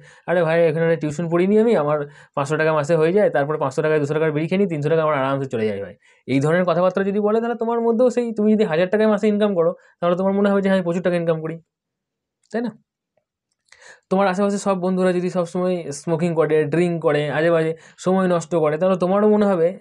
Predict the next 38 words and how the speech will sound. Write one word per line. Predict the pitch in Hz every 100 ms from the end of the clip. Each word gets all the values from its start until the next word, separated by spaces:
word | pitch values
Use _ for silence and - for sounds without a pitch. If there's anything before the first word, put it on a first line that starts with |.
| -
যে | 175 151
আমি | 170 185
এক, | 170 165
তুমি | 143 185
যদি | 190
এক | 180 151
ঘন্টাও | 165 196 220
দিনে | 185 180
বেশি | 170 170
কাজ | 165 139
করো, | - 156 196 - -
তাহলে | 165
তোমার | 170 175
মনে | 165
হবে | 180
যে | 196
আমি | 202
প্রচুর | 175 147 -
কাজ | 107
করি | - 90
ওর | 92
থেকে। | - 95 - _ - - _
কিন্তু | 202 220
তুমি | 233 233
যদি | 226
এমন | 220 170 208
মানুষদের | 208 196 196 190
দলে | 170 156
থাকো, | 165 165 151 107 - _ _ _ -
যে | 143
মানুষগুলো | 202 185 180 170 180 180
স্মোকিং, | 151 - - 156 170 165 147
ড্রিঙ্ক | 147 160 147
করে | 147 151 147
না, | 143 143 - -
তাদের | 156 151
কাছে | 156 143 160
সময়, | - 156 165 175